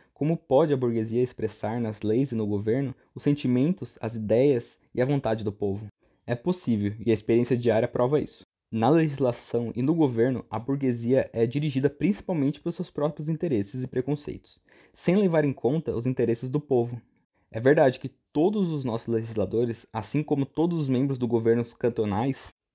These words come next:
são eleitos direta ou indiretamente pelo povo. É verdade que, em dia de eleição, mesmo a burguesia mais orgulhosa,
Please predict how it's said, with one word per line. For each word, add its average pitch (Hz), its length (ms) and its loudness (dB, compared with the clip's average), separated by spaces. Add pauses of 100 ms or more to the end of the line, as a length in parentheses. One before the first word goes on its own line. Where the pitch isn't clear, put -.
(140)
são 139 280 2
eleitos 131 540 2
direta 131 480 0
ou 180 60 4
indiretamente 156 480 0
pelo 170 180 -2
povo. 110 380 -4 (400)
É - 80 -6
verdade 127 460 6
que, - 200 -8
em 110 160 -2
dia 123 160 2
de 139 60 2
eleição, 127 480 2
mesmo 131 420 4
a 190 60 4
burguesia 131 500 0
mais 131 300 2
orgulhosa, 135 680 2